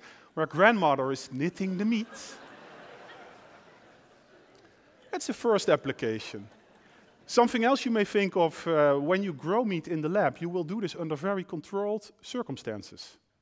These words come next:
It's much cleaner than a butcher. Um, so you could maybe make, uh, transparent sushi or sashimi, that is softer, healthier, and basically better than the best sushi you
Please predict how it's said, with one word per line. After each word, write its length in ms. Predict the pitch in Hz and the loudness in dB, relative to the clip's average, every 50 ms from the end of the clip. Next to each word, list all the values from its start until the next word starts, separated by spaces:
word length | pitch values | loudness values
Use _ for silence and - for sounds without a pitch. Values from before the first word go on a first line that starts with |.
| _ _ _ _ _ _ _ _ - | _ _ _ _ _ _ _ _ -16
It's 100 | - - | -6 -4
much 220 | 170 254 - - | -2 -2 -2 -4
cleaner 320 | - 214 233 240 220 202 | -4 -4 -2 -2 -2 0
than 340 | 165 175 170 170 170 170 160 - - - | 2 2 2 2 2 -2 -6 -10 -8 -6
a 80 | 175 151 | -4 -4
butcher. 500 | 147 196 202 - - - 107 117 190 - _ _ _ _ _ _ _ _ - | -2 -2 -4 -4 -6 -6 -6 -6 -8 -10 _ _ _ _ _ _ _ _ -6
Um, 520 | - 127 127 127 127 135 135 139 139 135 - | -2 0 2 2 2 0 -2 -4 -6 -8 -10
so 140 | - - 170 | -10 -6 -4
you 160 | 165 175 185 | -4 -4 -4
could 180 | 180 - 208 190 | -6 -8 -6 -4
maybe 540 | 170 160 151 143 139 135 135 127 120 120 110 110 | 0 0 0 0 0 -2 -2 -2 -4 -6 -8 -8
make, 380 | 117 117 113 110 113 - - | -8 -6 -6 -6 -8 -10 -12
uh, 380 | - 113 101 101 98 95 98 - _ | -14 -14 -12 -12 -12 -12 -12 -14 _
transparent 680 | - 147 131 120 - - - 170 170 170 170 165 170 160 | -6 -4 -4 -4 -2 2 6 8 8 8 6 4 0 -2
sushi 560 | - - 180 175 - - - 196 190 208 220 | -2 -2 -2 -2 -2 -2 -4 -2 -2 0 0
or 140 | 196 156 135 | 0 0 0
sashimi, 720 | - - 143 - - - 233 202 139 131 147 190 240 - - - - - - - - - - _ _ - | -2 -4 -6 -4 -2 0 0 2 2 2 2 0 0 -2 -6 -12 -20 -20 -20 -20 -20 -20 -20 _ _ -8
that 120 | - 151 165 | -6 -4 -2
is 80 | 175 | -2
softer, 720 | - - - - - 339 320 - - - 123 117 156 240 262 - _ _ _ _ _ _ _ _ _ _ _ - | -2 -2 -2 0 2 2 2 2 0 -2 0 0 0 -2 -2 -6 _ _ _ _ _ _ _ _ _ _ _ -2
healthier, 720 | 127 156 202 277 294 - - 135 110 95 104 135 160 - | 2 4 4 4 4 2 -2 -6 -6 -4 -4 -4 -6 -4
and 140 | - 175 175 | -6 -4 0
basically 400 | - 277 247 - 170 151 135 131 110 101 92 98 117 | 2 2 0 0 -4 -6 -6 -6 -8 -8 -6 2 6
better 420 | 175 220 220 156 127 120 131 151 | 8 8 8 8 4 2 2 2
than 160 | 147 151 147 | 0 0 -2
the 60 | 139 | 0
best 320 | 120 - 185 175 - - - | 2 2 2 2 0 -2 -8
sushi 560 | - - - 240 233 - - - 135 135 139 | -8 -6 -4 -2 -2 -2 -4 -6 -6 -6 -4
you 160 | 156 156 - | -4 -4 -4